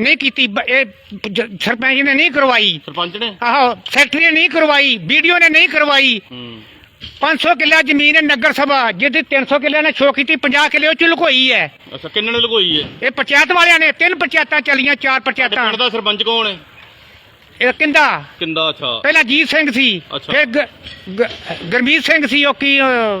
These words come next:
Speaker 1: ਲਾਟੀ।
Speaker 2: ਅੱਛਾ।
Speaker 1: ਇਹਨਾਂ ਨੇ ਉੱਥੋਂ ਪ-, ਪੁੱਟਿਆ ਛੱਪੜ
Speaker 2: ਹੂੰ।
Speaker 1: ਤੇ ਉਹ ਸ-,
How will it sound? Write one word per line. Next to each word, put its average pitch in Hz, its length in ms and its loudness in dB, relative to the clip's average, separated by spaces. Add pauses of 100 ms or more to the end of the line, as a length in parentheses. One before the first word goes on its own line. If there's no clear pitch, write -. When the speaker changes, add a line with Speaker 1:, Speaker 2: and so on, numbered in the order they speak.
(600)
Speaker 1:
ਲਾਟੀ। 254 460 2 (140)
Speaker 2:
ਅੱਛਾ। 127 320 -6 (420)
Speaker 1:
ਇਹਨਾਂ 311 320 2
ਨੇ 302 120 2 (540)
ਉੱਥੋਂ 311 320 2
ਪ-, - 400 -14
ਪੁੱਟਿਆ 294 420 2
ਛੱਪੜ 285 400 -2 (340)
Speaker 2:
ਹੂੰ। 131 360 -8
Speaker 1:
ਤੇ 302 60 0
ਉਹ 233 200 4 (460)
ਸ-, 254 120 -4